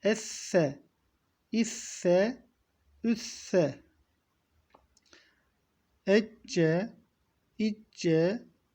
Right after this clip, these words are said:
Ücce. Ehha. İhha. Uhha.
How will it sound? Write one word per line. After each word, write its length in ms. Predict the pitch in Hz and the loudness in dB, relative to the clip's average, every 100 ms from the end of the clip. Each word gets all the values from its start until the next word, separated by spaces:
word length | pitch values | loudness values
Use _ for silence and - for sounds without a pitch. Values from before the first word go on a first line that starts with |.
| _ _ _ _ _ | _ _ _ _ _
Ücce. 680 | 233 233 - - 160 139 147 _ _ _ _ _ _ _ _ _ | -4 -4 -8 -6 -4 -4 -8 _ _ _ _ _ _ _ _ _
Ehha. 880 | 220 233 - - - 185 175 196 226 _ _ _ _ _ _ - | 4 4 2 -6 -4 0 0 0 -6 _ _ _ _ _ _ 2
İhha. 960 | 233 - - - - 190 202 254 - _ _ _ _ _ _ | 2 2 -4 -6 -2 0 0 0 -8 _ _ _ _ _ _
Uhha. 800 | 240 240 - - - 156 135 | -2 -2 -8 -14 -8 -6 -8